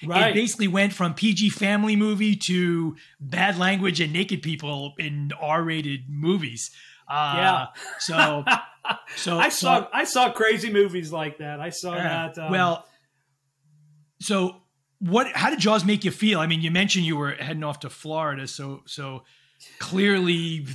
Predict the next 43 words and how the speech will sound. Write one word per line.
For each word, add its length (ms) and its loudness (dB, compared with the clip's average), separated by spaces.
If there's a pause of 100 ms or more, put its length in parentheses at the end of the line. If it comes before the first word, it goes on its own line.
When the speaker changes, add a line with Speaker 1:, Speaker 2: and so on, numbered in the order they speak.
Speaker 2:
that 280 0 (360)
could 180 2
have 80 0
been 140 4
a 40 2
little 260 2
traumatic. 880 0 (840)
Speaker 1:
It 400 -6
was, 240 2
but 200 -4
you 80 -4
know 100 -4
what? 220 0 (120)
You 140 -4
know, 120 -6 (100)
being 260 -2
a, 300 -6 (380)
you 100 -10
know, 160 -10 (120)
being 220 -4
into 160 -4
music 420 -4
and 80 -4
all 160 -4
that 180 -8
stuff 280 -10
too, 380 -8
you 100 -6
know, 180 -8
it's, 200 -10
it's 240 -10
the 100 -10
whole 240 -6
package. 600 -2
It 120 -8
was 160 -10
the 160 -4
impact 460 -4
of 100 -10
the 80 -12
shark, 400 -6
number 240 -8
one, 380 -8